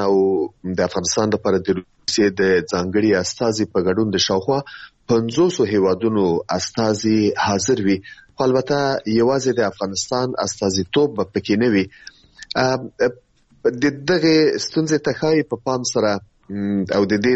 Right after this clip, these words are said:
د توازن د ساتلو لپاره د ناټو، ا، عمومي منشي او د امریکا دفاع وزیر نن کابل ته ځي او له دې سره ښایي ناټو او امریکا دا پیغام ورکوي چې افغان حکومت، ام، هماغومره مشروع دی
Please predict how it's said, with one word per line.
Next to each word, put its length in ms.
د 140
توازن 400
د 80
ساتلو 400
لپاره 340
د 120
ناټو، 560
ا، 600
عمومي 360
منشي 280
او 140
د 80
امریکا 260
دفاع 220
وزیر 340
نن 120
کابل 280
ته 140
ځي 100
او 80
له 160
دې 140
سره 180
ښایي 320
ناټو 280
او 100
امریکا 380
دا 60
پیغام 260
ورکوي 380
چې 60
افغان 400
حکومت، 500
ام، 260
هماغومره 640
مشروع 360
دی 80